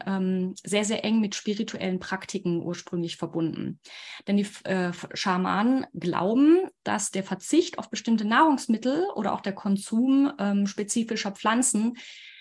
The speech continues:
ähm, eine Verbindung zur Geisterwelt vertieft. Ja, also die, im Schamanismus glaubt man ja, dass alles belebt ist hier auf der Erde. Also Mutter Erde ist ein lebender Organismus. Das ist ja auch so die Gaia-Theorie, von der wir da sprechen.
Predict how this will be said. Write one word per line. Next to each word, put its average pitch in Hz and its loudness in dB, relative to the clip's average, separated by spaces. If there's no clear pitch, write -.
ähm, 196 4
eine 208 0
Verbindung 226 4
zur 196 -2
Geisterwelt 175 2
vertieft. - -4
Ja, 202 2
also 185 -4
die, 175 -4
im - -6
Schamanismus 226 2
glaubt 185 -2
man 208 0
ja, 196 2
dass 180 -6
alles 247 4
belebt 208 2
ist - -2
hier - 2
auf 233 -2
der 226 -2
Erde. 254 2
Also 190 2
Mutter 202 0
Erde 233 6
ist - -4
ein 196 0
lebender 240 4
Organismus. 214 0
Das - -10
ist 185 -8
ja 196 -2
auch - -6
so - -6
die 180 -2
Gaia-Theorie, 220 0
von 226 -4
der 220 -2
wir 220 -4
da 220 -2
sprechen. 254 0